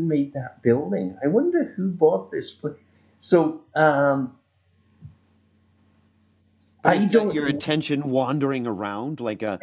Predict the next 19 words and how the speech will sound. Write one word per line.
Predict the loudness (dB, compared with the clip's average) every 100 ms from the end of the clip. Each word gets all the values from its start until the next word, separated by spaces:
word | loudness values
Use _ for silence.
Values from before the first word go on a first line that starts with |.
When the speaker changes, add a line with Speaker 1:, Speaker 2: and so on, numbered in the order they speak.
| -10 0
Speaker 1:
It, | 0 2
Speaker 2:
like | -2 -2
a |
Speaker 1:
it, | -6
Speaker 2:
child? | -6 -6 -4 -6 -8 -12 -18 _ _ _ _
Speaker 1:
it | 0 0 0
exactly | -2 0 0 2 0 0 2
is. | 4 4 2 0 -8 0 4
I | 4
mean, | 4 2 0 -8 _ _ 4
well, | 4 4
it | -2
was | -6
described | -6 -10 -2 0 2 0 2
as | 0 4
a, | 4 4 2 -2 -6 -10 -20 _ _ _ _ -16 -16 -16 -20 _ _ _ _ _ _ _ _ _ _ _
to | 2
me, | 4 6 4
to, | 2 -2